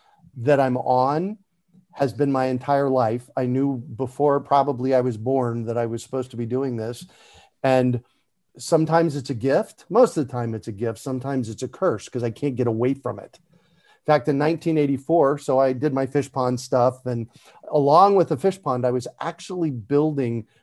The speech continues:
aquaculture systems for people in the seventies so that they'd raise their own, they could raise their own fish.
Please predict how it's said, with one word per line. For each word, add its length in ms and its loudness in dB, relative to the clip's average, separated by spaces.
aquaculture 640 0
systems 420 -8
for 140 -10
people 380 -8
in 80 -8
the 80 -10
seventies 520 -6
so 180 -2
that 120 -6
they'd 140 0
raise 260 0
their 180 0
own, 260 -4
they 100 2
could 160 -4
raise 220 2
their 140 2
own 120 2
fish. 480 0